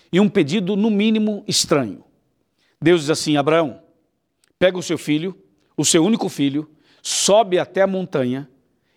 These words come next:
e sacrifica o seu filho para mim." Veja, você acha que Deus iria pedir para matar um filho? Eu tenho certeza que não. Você acha que Deus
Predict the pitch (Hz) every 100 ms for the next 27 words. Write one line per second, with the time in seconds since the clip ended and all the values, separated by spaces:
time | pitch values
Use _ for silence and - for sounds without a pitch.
0 | - 147 - 175 - 175 160 - 190 220
1 | 220 175 139 139 - 165 151 - 120 107
2 | 87 _ _ _ _ _ _ _ _ _
3 | _ _ _ _ _ _ - 180 127 92
4 | _ _ 143 175 - 208 214 208 156 139
5 | 143 110 - - _ _ _ 175 165 175
6 | 165 143 165 - 151 151 120 143 175 175
7 | - 175 156 - _ _ _ _ _ _
8 | _ _ _ _ - 151 165 156 160 147
9 | 151 131 135 104 73 _ _ _ - -
10 | 220 - 208 156 190 170 -